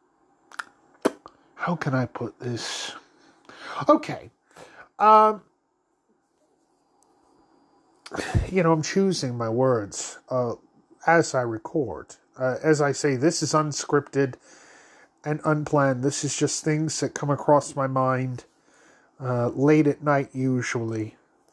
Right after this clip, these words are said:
And, uh, this is one of them from today <laughs> because I wanted to share this with some other friends. So I'll just share it with all of you. Um, there was a man who came into the s-,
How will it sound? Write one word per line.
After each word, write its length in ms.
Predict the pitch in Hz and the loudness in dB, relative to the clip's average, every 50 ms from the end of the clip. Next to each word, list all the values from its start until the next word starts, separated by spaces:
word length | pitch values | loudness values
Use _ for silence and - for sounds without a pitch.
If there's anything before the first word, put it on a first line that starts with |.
| _ _ - - - - - _ _ _ - | _ _ -20 -20 -20 -20 -20 _ _ _ 0
And, 360 | 147 151 156 156 151 147 147 | 2 4 4 4 2 4 4
uh, 140 | 147 147 151 | 6 6 6
this 300 | 143 165 208 202 - - | 6 4 4 4 4 0
is 160 | 202 - - | -2 2 6
one 220 | 180 175 175 170 | 6 6 8 8
of 260 | 170 156 143 123 127 120 | 6 4 4 2 -2 -4
them 220 | 127 120 120 123 | -4 -4 -4 -8
from 300 | - - 175 170 156 147 | 0 0 2 2 2 -2
today 440 | - - 160 139 143 143 135 139 131 | -4 -6 -4 -2 0 0 2 0 0
<laughs> 60 | 120 | -2
because 680 | 120 160 156 - - - 185 160 151 151 - - - - _ _ _ _ - - - - - - | -4 -4 -4 0 4 4 6 4 4 2 -2 -4 -8 -12 _ _ _ _ -20 -20 -20 -20 -8 2
I 100 | 151 170 | 2 4
wanted 420 | 185 226 247 240 220 202 180 151 | 8 8 8 8 6 4 2 2
to 80 | 143 156 | -2 -4
share 340 | - - - 170 160 156 143 | -4 -2 0 2 2 2 2
this 260 | 131 131 127 - - | 0 -4 -6 -6 -8
with 120 | 135 127 | -8 -8
some 220 | - - 143 135 135 | -8 -8 -6 -2 0
other 160 | 135 131 127 | 0 0 0
friends. 400 | - - 143 131 127 131 143 - | -2 -2 -2 0 0 -2 0 4
So 120 | - 226 | 6 8
I'll 80 | 247 254 | 8 8
just 200 | 233 240 196 - | 6 4 0 2
share 240 | - 226 214 208 208 | 4 6 6 6 6
it 100 | 202 - | 4 4
with 140 | 180 175 175 | 4 6 8
all 280 | 180 185 196 196 175 | 8 8 8 8 6
of 160 | 147 117 - | 2 0 -2
you. 180 | - - - - _ _ _ _ _ _ _ - - - - _ _ _ _ _ _ _ - _ _ _ | -12 -18 -20 -20 _ _ _ _ _ _ _ -20 -20 -20 -20 _ _ _ _ _ _ _ -20 _ _ _
Um, 500 | 202 208 214 214 208 214 208 202 180 - _ _ _ _ _ _ _ _ _ _ _ _ _ _ _ _ _ _ _ _ _ _ _ _ _ _ _ _ _ _ _ _ - _ _ - | 8 8 10 10 8 6 2 -2 -8 -16 _ _ _ _ _ _ _ _ _ _ _ _ _ _ _ _ _ _ _ _ _ _ _ _ _ _ _ _ _ _ _ _ -20 _ _ 6
there 160 | 226 262 285 | 6 6 8
was 200 | 302 302 226 269 | 6 4 2 2
a 40 | 254 | 0
man 520 | 240 214 196 185 185 185 190 185 190 170 _ - | 2 2 4 4 4 2 0 0 -4 -12 _ -12
who 260 | - 196 208 196 170 | -8 -8 -6 -8 -8
came 500 | - - - 190 190 190 196 190 185 - - | -12 -10 -6 -4 0 0 0 0 -2 -4 -6
into 340 | 175 180 175 156 - - 165 | -6 -6 -6 -6 -4 -4 0
the 120 | 151 160 | 2 2
s-, 380 | 165 - - - - - - | 2 2 0 -4 -4 -4 -6